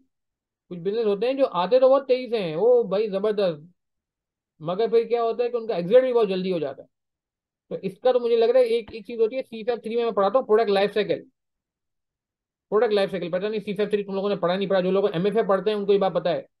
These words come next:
ज़ीरो थ्री ज़ीरो थ्री ना पहले Mobilink हुआ था, था, ओ, पहले Zong होता था पहले, तो बाद में जब ये Zong हुआ ना तो इन्होंने ज़ीरो थ्री वन थ्री कर दिया इसको बाद में। खैर,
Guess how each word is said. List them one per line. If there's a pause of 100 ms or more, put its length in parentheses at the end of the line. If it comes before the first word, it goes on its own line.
(840)
ज़ीरो
थ्री
ज़ीरो
थ्री
ना
पहले (380)
Mobilink
हुआ
था,
था,
ओ,
पहले
Zong
होता
था (140)
पहले, (920)
तो (160)
बाद
में
जब
ये
Zong
हुआ
ना
तो
इन्होंने
ज़ीरो
थ्री
वन
थ्री
कर
दिया
इसको (320)
बाद
में। (960)
खैर,